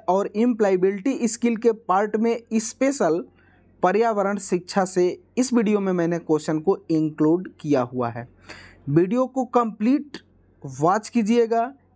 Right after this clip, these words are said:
इसमें आपको पर्यावरण के अच्छे अच्छे क्वेश्चन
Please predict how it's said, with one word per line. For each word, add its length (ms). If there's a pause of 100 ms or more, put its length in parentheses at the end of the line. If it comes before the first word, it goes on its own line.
(260)
इसमें 360 (120)
आपको 520 (460)
पर्यावरण 540
के 180 (220)
अच्छे 340
अच्छे 400
क्वेश्चन 440